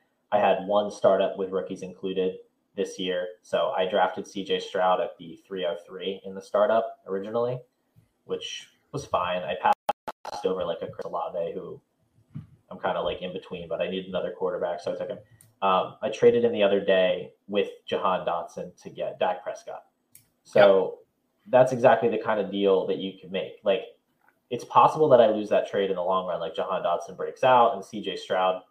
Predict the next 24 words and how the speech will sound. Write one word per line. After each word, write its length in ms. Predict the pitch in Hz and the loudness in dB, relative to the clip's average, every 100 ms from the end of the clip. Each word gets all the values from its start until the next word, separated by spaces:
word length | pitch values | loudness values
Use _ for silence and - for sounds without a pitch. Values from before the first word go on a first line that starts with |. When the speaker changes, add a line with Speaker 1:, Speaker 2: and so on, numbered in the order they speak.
| - | 2
Speaker 1:
also 280 | 220 - 120 | 4 4 2
breaks 260 | 110 - | 2 2
out 260 | - 101 92 | 2 2 0
and 100 | 87 | -4
ends 180 | 90 92 | -6 -4
up 180 | 95 - | -4 -2
going 280 | 92 95 95 | -2 -2 -4
in 80 | |
the 80 | 92 | -8
same 320 | - 95 92 | -8 -6 -6
range 240 | 95 92 95 | -6 -8 -8
as 120 | 95 | -10
Dak. 320 | 95 92 - | -8 -6 -8
And 100 | 90 | -8
now 260 | 90 87 87 | -6 -4 -2
I've 220 | 92 98 | -4 0
lost 240 | 98 98 101 | 2 0 -2
to 60 | |
Jahan 320 | 95 107 95 | -2 0 0
Dotson 360 | 98 95 - 92 | 0 0 -4 -12
for 100 | 92 | -12
no 120 | 92 | -10
reason. 280 | 95 92 - _ _ _ _ - | -8 -10 -12 _ _ _ _ 10
But 500 | - 123 - - | 12 12 6 -2